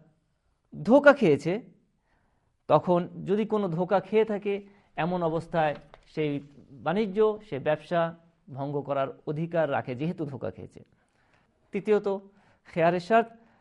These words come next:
যখন কোনো মামলাতে, কোনো ব্যবসা বাণিজ্যে কোনো শর্ত রাখা হয় যে বিশেষ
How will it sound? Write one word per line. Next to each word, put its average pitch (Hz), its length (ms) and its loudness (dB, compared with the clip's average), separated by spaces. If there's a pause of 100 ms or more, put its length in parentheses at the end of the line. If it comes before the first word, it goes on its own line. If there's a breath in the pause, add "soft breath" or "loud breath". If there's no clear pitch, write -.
(240 soft breath)
যখন 269 460 6 (1500)
কোনো 202 260 0
মামলাতে, 202 680 2 (200)
কোনো 180 180 -6
ব্যবসা 185 300 0
বাণিজ্যে 185 440 -2 (720)
কোনো 240 160 2
শর্ত 262 440 0
রাখা 208 320 4
হয় 160 280 4 (840)
যে 151 220 0 (400)
বিশেষ 262 640 0